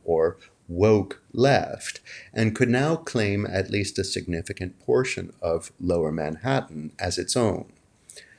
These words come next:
The financial district was now being compared in the confidential group chats to some breakaway People's Republic of Donetsk, while Park Slope, with its "In This House"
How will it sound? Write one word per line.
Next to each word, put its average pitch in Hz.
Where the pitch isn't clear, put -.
The 113
financial 180
district -
was 92
now 101
being 95
compared 107
in 90
the 87
confidential 101
group 90
chats -
to 120
some 98
breakaway 92
People's 104
Republic 90
of 85
Donetsk, 98
while 92
Park 107
Slope, 127
with 92
its -
"In 107
This 87
House" 135